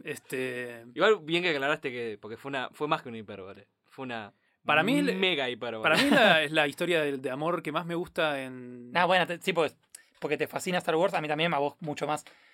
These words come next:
Speaker 3: Pero nada, no, no, o sea, es una buena historia de amor, pero es bastante de papel.
Speaker 2: Creo, creo que lo más interesante de esa historia de amor, de ese triángulo amoroso, que l-, luego se fue, lo,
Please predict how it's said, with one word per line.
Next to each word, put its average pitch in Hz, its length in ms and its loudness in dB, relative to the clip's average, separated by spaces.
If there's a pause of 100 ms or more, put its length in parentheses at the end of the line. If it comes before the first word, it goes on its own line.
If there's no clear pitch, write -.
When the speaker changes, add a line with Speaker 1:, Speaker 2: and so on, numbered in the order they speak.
(340)
Speaker 3:
Pero 135 220 -2
nada, 160 300 4
no, 131 200 -2
no, 127 180 -6
o 139 40 -14
sea, 143 220 0 (400)
es - 160 -2
una 226 100 4
buena 202 160 4
historia 190 240 4
de 160 60 8
amor, 185 380 2 (1300)
pero 127 200 -2
es 165 80 2
bastante 165 880 2
de 127 100 -6
papel. 127 540 -4
Speaker 2:
Creo, 214 220 4
creo 254 180 -2
que 190 60 -2
lo 175 80 0
más 202 100 2
interesante 165 400 -4
de 147 80 0
esa 175 140 -4
historia 170 300 -2
de 135 60 0
amor, 147 180 -2
de 151 60 -6
ese 156 120 -8
triángulo 135 500 -6
amoroso, 120 640 -6
que 110 200 -10
l-, 110 240 -14 (220)
luego 127 440 -8
se 117 120 -14
fue, 120 400 -10 (580)
lo, 135 100 -10